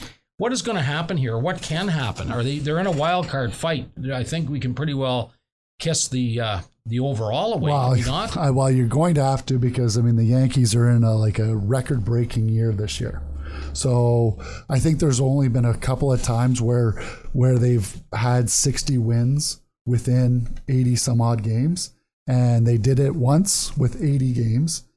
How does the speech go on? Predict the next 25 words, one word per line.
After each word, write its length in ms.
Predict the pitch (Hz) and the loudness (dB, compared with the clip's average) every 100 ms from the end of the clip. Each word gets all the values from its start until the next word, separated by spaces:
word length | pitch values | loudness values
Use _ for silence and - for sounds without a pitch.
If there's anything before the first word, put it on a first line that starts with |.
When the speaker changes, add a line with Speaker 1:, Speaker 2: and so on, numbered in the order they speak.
| _ _ - | _ _ -2
Speaker 2:
And 200 | 123 117 | 2 2
they've 180 | 120 | 2
done, 240 | 101 127 127 | 2 2 2
this 240 | 131 117 | 0 -2
is 80 | 123 | 0
now 180 | 123 117 | 0 2
the 100 | 104 | 2
second 360 | - 135 139 | 0 0 0
time 320 | 127 131 127 131 | 0 0 0 0
in, 280 | 139 123 | 0 2
like, 260 | 120 117 - | 2 0 -2
their 160 | 120 117 | -2 -2
whole 380 | - 180 180 | 0 0 0
career 360 | - 143 147 151 | -2 0 2 2
of 80 | 117 | 2
the 60 | |
team 420 | 104 156 139 117 - - - | 0 0 2 0 -2 -8 -8
that 120 | - - | -6 -2
they've 160 | 117 | 0
won 220 | 120 117 | 2 2
sixty 340 | 113 131 - 123 | 2 0 -2 -2
games 380 | 117 135 110 107 | 2 2 2 0
in 120 | 107 | -4
eighty-three 580 | 160 120 104 - 117 104 | -2 -2 -2 -4 -4 -2
game 360 | 104 101 98 | -2 -2 -4